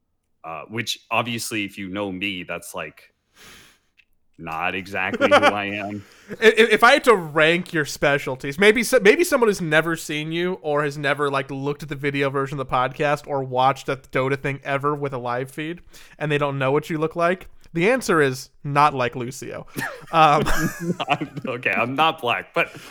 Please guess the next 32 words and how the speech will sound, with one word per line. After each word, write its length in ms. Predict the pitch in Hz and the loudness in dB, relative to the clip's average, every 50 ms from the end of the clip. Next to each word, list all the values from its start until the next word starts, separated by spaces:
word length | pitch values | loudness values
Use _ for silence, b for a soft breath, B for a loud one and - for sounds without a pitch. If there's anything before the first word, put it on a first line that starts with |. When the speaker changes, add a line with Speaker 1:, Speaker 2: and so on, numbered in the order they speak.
| 262 - | -2 2
Speaker 1:
also 360 | 185 202 190 - - 208 165 | 2 2 2 2 0 0 0
the 100 | 156 147 | 0 0
fact 300 | - 160 143 139 - - | 2 2 0 0 0 -2
that, 160 | 139 - - | -4 -2 0
like, 180 | 117 107 98 - B B B B | -2 -2 -2 -4 B B B B
his 180 | - 151 139 - | 0 0 0 0
voice 320 | - 107 123 139 139 - | -2 -4 -4 -4 -4 -4
is 140 | 120 107 - | -8 -8 -6
higher 280 | - 110 98 120 143 147 | -2 0 0 0 0 -2
pitched, 460 | - - 101 123 - - - - - | -4 -2 -2 -2 -2 -4 -8 -6 2
Speaker 2:
Yeah. 300 | 180 262 311 302 185 139 | 4 6 6 6 4 0
Speaker 1:
and 120 | 123 113 110 | -2 -2 -2
he's 140 | 107 110 - _ - | -4 -8 -10 _ -4
fa-, 220 | 101 107 117 113 - | -2 -2 -2 -2 -4
he's 280 | 113 113 113 113 107 | -6 -8 -8 -8 -6
faster 380 | - - 101 104 113 - - 127 107 | -6 -4 -4 -4 -4 -6 -6 -8 -10
speaking, 580 | - - - 95 98 98 - 135 131 147 156 | -10 -10 -10 -10 -10 -10 -8 -8 -6 -6 -8
Speaker 2:
Mm-hmm. 280 | 147 170 151 143 151 147 147 - - | -8 -10 -10 -10 -10 -12 -12 -10 -6
Speaker 1:
and 600 | 101 101 101 98 98 98 98 98 95 92 90 87 | -4 -2 -2 0 -2 -2 -2 -4 -6 -8 -10 -12
he's, 400 | - - 110 101 95 87 - - - | -12 -12 -10 -10 -10 -12 -16 -18 -16
he's 280 | - 98 95 90 - | -16 -16 -14 -12 -10
like, 260 | 117 107 95 87 - _ _ | -8 -8 -8 -10 -12 _ _
you 140 | - 127 156 | -12 -8 -6
know, 120 | 131 120 | -6 -6
like, 240 | 120 120 120 110 - | -6 -4 -6 -8 -8
he's 200 | - - 135 127 | -6 -8 -8 -8
a 60 | - 117 | -8 -8
speed 480 | - - - - 151 135 110 95 - | -8 -8 -6 -4 -4 -4 -4 -6 -8
guy, 260 | - 92 87 82 85 87 | -10 -10 -10 -10 -12 -14
so 160 | - - 120 | -14 -12 -10
you're 100 | 101 92 | -10 -10
expecting 420 | 92 - - 107 92 - - 90 | -10 -12 -10 -12 -12 -12 -16 -20